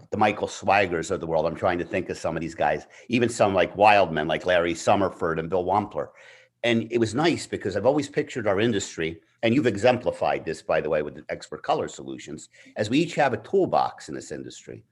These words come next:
And the more tools you could put in it, which is the more styles you see, the techniques. I mean, I couldn't cut hair in the beginning because my first haircut,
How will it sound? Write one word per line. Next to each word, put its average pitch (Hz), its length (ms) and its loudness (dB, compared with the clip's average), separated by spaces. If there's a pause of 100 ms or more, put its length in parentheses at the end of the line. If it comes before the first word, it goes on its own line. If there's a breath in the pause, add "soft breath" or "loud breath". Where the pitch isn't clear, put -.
(360)
And 107 120 0
the 107 60 0
more 143 240 2
tools 151 420 -2
you 120 80 -6
could 120 200 -4
put 127 140 -2
in 143 140 4
it, 107 180 -2
which - 160 -10
is 92 220 -6 (260 soft breath)
the 95 60 -2
more 113 160 4
styles 110 460 2
you 107 60 -4
see, 107 280 -6
the 85 100 -4
techniques. - 640 -8 (320 soft breath)
I - 40 -8
mean, 110 340 2
I 139 120 8
couldn't 139 340 0
cut 117 260 0
hair 104 500 0 (140 soft breath)
in 101 60 -2
the 104 60 0
beginning 95 520 0
because 90 280 -4
my 98 140 0
first - 360 -6
haircut, 120 540 -2